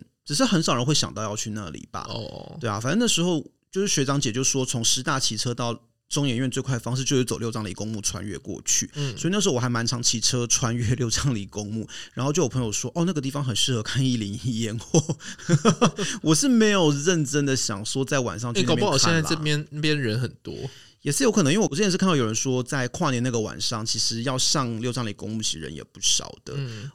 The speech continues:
Speaker 1: 我只是很好奇啦，就是大家不会觉得怪怪的吗？
Speaker 2: <laughs> 应该还好吧。
Speaker 1: 哦，就是在墓地里面喧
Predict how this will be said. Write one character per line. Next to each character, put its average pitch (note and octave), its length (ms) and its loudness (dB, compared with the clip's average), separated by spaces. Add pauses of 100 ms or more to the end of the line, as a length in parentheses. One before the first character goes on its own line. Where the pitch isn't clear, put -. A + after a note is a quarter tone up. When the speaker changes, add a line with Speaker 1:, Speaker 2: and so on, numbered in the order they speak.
Speaker 1:
我 D3+ 140 -4
只 D3 120 -4
是 F3 140 0
很 C#3 180 0
好 G#2 240 -4
奇 - 240 0
啦， - 260 -12
就 - 80 -12
是 A#2+ 180 -6
大 A#2+ 160 -4
家 B2 80 -2
不 B2 160 -8
会 A#2 120 -2
觉 D#2+ 180 -8
得 B1+ 400 -12 (920)
怪 A#2 160 0
怪 F#2+ 240 -6
的 C2 80 -10
吗？ A2+ 120 -2 (560)
Speaker 2:
<laughs> - 560 0
应 B3 120 -10
该 D4+ 100 2
还 D3 240 2
好 D3 220 -4
吧。 - 320 -10 (180)
Speaker 1:
哦， G2+ 520 -6
就 E3+ 100 -4
是 G#3 140 -2
在 G3 260 0
墓 F#3+ 240 4
地 D#3 200 0
里 A2+ 100 0
面 C3 100 2
喧 B2+ 300 2